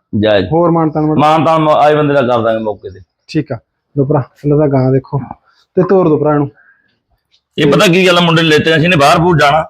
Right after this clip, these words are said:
Speaker 2: ਅੱਛਾ।
Speaker 1: ਵੀਡੀਓ ਤਾਂ ਕਰਕੇ ਵੇਚਦੇ ਆ। ਇਹ ਆਪਣੀਆਂ ਗਾਈਆਂ ਨਹੀਂ, ਇਹ ਮੁੰਡਾ ਯਾਰ ਦੋਸਤ ਦਾ। ਫੜ।
Speaker 2: ਠੀਕ, ਠੀਕ ਆ।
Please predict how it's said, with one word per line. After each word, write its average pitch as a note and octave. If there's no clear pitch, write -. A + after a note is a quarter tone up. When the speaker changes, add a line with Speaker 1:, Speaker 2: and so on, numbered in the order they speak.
Speaker 2:
ਅੱਛਾ। C3+
Speaker 1:
ਵੀਡੀਓ E3
ਤਾਂ D3
ਕਰਕੇ C#3
ਵੇਚਦੇ A2
ਆ। A2+
ਇਹ B2
ਆਪਣੀਆਂ C#3
ਗਾਈਆਂ C#3
ਨਹੀਂ, D3
ਇਹ D3+
ਮੁੰਡਾ C#3
ਯਾਰ C3+
ਦੋਸਤ A#2
ਦਾ। G#2+
ਫੜ। -
Speaker 2:
ਠੀਕ, G3+
ਠੀਕ F3
ਆ। B2+